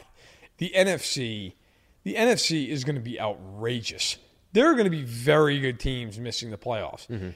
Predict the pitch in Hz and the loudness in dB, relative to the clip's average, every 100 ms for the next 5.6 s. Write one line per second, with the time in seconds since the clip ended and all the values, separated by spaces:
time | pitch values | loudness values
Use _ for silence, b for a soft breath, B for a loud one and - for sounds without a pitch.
0 | b 165 185 226 285 - 180 165 139 147 | b -2 4 4 4 2 -2 -2 -4 -6
1 | 110 135 175 185 127 101 - 101 90 - | 0 6 8 8 4 -4 -8 -8 -8 -10
2 | 95 90 82 80 - 82 - B B B | -8 -8 -8 -8 -8 -8 -8 B B B
3 | B B 196 226 - 240 285 285 262 247 | B B 0 0 -4 -8 0 2 2 0
4 | - 220 285 370 277 214 202 185 - 175 | 0 4 4 4 2 -2 -4 -4 -6 -8
5 | 139 110 135 151 165 180 | -8 -8 -10 -12 -10 -12